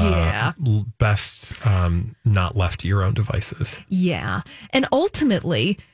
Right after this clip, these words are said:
Speaker 1: because of Andrew's incredibly dim intellect and also his,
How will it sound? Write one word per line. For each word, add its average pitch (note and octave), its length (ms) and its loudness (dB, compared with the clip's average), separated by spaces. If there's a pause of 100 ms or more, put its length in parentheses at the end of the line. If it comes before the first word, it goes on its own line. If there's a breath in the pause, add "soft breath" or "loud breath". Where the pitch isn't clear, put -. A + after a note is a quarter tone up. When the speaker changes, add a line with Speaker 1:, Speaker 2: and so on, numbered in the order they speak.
(200 loud breath)
Speaker 1:
because D#4 480 2
of D4 200 -2
Andrew's F#3+ 760 2
incredibly G#3 800 0
dim F#3+ 560 2
intellect F3+ 840 0 (580)
and B3+ 360 2 (160)
also A#3 640 0
his, A#3+ 480 0